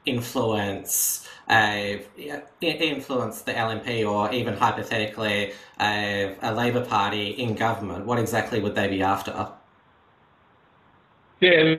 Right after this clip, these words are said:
Speaker 2: look, I think there's some weaknesses in, in that pitch that she's making. It's a pitch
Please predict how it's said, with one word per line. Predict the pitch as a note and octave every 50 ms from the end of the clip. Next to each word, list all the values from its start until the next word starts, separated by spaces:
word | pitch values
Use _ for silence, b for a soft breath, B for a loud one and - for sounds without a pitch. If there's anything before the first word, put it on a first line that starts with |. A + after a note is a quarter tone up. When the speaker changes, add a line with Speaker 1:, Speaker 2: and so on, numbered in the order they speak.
| -
Speaker 2:
look, | - E3+ F3
I | F#3 F#3 F#3+
think | G#3 G#3+ G#3 - -
there's | F#3 E3 D3 - -
some | F3 D3+ C#3
weaknesses | D3+ D#3+ E3+ - F3+ D3 - C#3+ B2 A#2
in, | C3 B2+ B2 B2 A#2+ A#2+ C3
in | C3+ - B2 C3
that | C3 B2+ B2 - - - - -
pitch | - - F3 F3 - -
that | - C3 -
she's | - - B2+ A#2
making. | A#2+ B2+ A#2+ A#2+ A#2+ A#2 C3+ B2 E3+ G#3 G3+ - - - _ _ _ _ _
It's | - D3+ - -
a | D3
pitch | - - G3 G3 G3